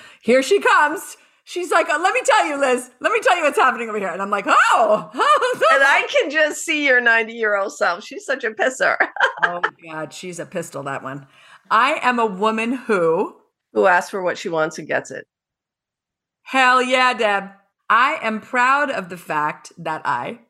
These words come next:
Speaker 2: That I've built this business, and sometimes I pinch myself in the morning because what it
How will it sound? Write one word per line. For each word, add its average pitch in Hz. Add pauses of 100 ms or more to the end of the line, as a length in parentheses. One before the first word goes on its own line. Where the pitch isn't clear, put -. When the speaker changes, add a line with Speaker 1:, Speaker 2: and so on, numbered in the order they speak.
(200)
Speaker 2:
That 247
I've 240
built 247
this 277
business, 180
and 208
sometimes 254
I 208
pinch 233
myself - (100)
in 185
the 175
morning 160
because 180
what 190
it 160